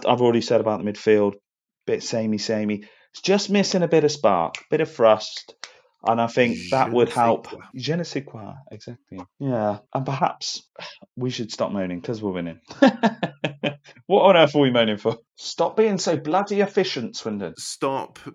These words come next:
Speaker 2: being so efficient. It's, it's funny because we always get sniffy at certain managers at other clubs because of the style of football, but I think we're slowly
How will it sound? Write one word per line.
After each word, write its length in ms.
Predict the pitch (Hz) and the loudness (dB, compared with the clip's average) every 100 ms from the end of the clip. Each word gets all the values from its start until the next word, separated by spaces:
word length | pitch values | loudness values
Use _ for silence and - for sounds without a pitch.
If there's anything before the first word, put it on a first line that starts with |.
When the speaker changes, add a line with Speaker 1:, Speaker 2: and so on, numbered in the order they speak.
| _ | _
Speaker 2:
being 360 | 131 113 113 110 | -4 -2 -4 -6
so 220 | - 110 | -4 -4
efficient. 340 | 110 117 107 | -4 -8 -8
It's, 120 | 131 - - 180 | -8 -10 -14 -12
it's 140 | 135 | -6
funny 180 | 180 170 | -2 0
because 300 | 139 131 127 | -2 -4 -4
we 120 | 139 | -2
always 200 | 151 147 | 0 -2
get 160 | - - | -4 -8
sniffy 460 | - 139 135 123 | -6 -8 -4 -2
at 160 | 107 - | -2 -4
certain 400 | - 123 92 104 | -4 -4 -4 -6
managers 400 | 113 113 104 101 | -8 -8 -8 -6
at 100 | 113 | -6
other 220 | 110 95 | -6 -8
clubs 560 | 104 120 110 95 - - | -8 -4 -4 -4 -10 -12
because 240 | - 104 | -12 -14
of 60 | 95 | -12
the 80 | 101 | -10
style 340 | - 110 104 | -6 -6 -6
of 80 | 98 | -6
football, 440 | 120 120 - 104 | -6 -6 -6 -8
but 220 | 92 101 80 | -8 -8 -8
I 40 | |
think 180 | 120 127 | -6 -6
we're 80 | 110 | -6
slowly 640 | - 117 117 117 104 98 | -6 -2 0 0 -2 -8